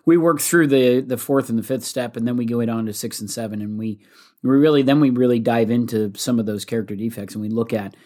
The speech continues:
you know, um, where, where have I done wrong, and where, what are the things that, that caused some of those effects on, in the step four? And so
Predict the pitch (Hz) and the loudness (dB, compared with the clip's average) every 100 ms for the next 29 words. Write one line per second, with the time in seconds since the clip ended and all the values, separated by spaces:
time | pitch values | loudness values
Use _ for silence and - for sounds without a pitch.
0 | _ _ - 117 110 104 101 104 - 107 | _ _ -2 0 2 0 -4 -10 -10 -10
1 | 104 104 101 101 98 98 98 98 - - | -8 -8 -12 -14 -14 -12 -12 -14 -20 -18
2 | 107 110 - _ _ _ _ _ _ 107 | -18 -18 -20 _ _ _ _ _ _ -2
3 | 117 135 139 131 127 123 127 120 117 113 | 4 6 6 6 2 2 2 2 0 2
4 | 117 120 113 110 110 110 110 107 101 104 | 2 4 2 2 0 0 0 0 0 -2
5 | 110 117 117 117 113 113 131 123 110 107 | 0 2 4 2 0 0 2 4 2 -2
6 | 120 117 113 107 101 107 _ _ _ _ | 2 2 2 0 -4 -8 _ _ _ _
7 | - 98 110 107 104 95 - - 127 113 | -6 0 0 0 -2 -6 -4 0 2 2
8 | 110 113 - 123 110 107 101 98 120 107 | 0 -2 2 2 2 0 -2 -4 -6 -6
9 | - 107 101 104 113 107 98 - 104 - | -4 -4 -4 -6 -4 -4 -4 -6 -8 -4
10 | 110 107 101 98 - 113 | -2 -2 -2 -6 0 0